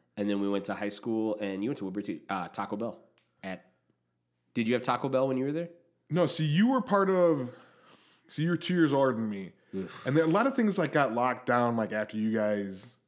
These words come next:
Speaker 2: left.
Speaker 1: Did we wreck it for, 'cause we had, we had Papa John's and Taco Bell.
Speaker 2: We got Papa John's. Uh, and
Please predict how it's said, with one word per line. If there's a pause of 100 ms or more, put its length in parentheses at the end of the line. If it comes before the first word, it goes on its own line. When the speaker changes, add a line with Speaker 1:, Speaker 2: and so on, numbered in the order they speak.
(160)
Speaker 2:
left.
Speaker 1:
Did
we
wreck
it
for, (260)
'cause
we
had,
we
had
Papa
John's
and
Taco
Bell. (300)
Speaker 2:
We
got
Papa
John's. (720)
Uh, (760)
and